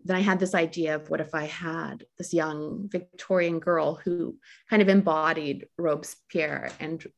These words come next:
all that revolutionary spirit. And then, so I was toying with that idea, and then I just kind of created a group of girls based on, uh, characters from the French Revolution, Victorian girls, and,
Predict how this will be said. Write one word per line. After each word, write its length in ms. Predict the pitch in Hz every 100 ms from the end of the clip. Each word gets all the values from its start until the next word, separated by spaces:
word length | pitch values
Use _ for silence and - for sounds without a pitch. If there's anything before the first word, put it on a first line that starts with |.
| -
all 140 | 156
that 240 | 151 143 156
revolutionary 640 | 147 156 151 - 165 156
spirit. 600 | 160 - - 160 151 - -
And 180 | 170
then, 440 | 175 180 175 170 - - - _
so 160 | - 262
I 60 |
was 180 | 226 240
toying 320 | - - 294
with 80 | 294
that 220 | 269 240 214
idea, 300 | 214 220 202
and 100 | 196
then 80 |
I 160 | 196 202
just 240 | 196 202
kind 180 | - 214
of 60 | 214
created 380 | - 208 180 180
a 180 | 165
group 220 | 175 175 175
of 160 | -
girls 580 | - 170 165 165 156 - _
based 520 | 160 160 170 - - -
on, 560 | 165 160 135 - - 185 _ _ _ _ _ - - _ - - _ _
uh, 240 | 220 190 180
characters 560 | - 190 190 190 175
from 160 | - 175
the 80 | 180
French 300 | 185 160 -
Revolution, 840 | 156 160 165 160 - 160 - - 165
Victorian 480 | 160 - 180 165 160
girls, 380 | 160 151 156 -
and, 300 | 160 170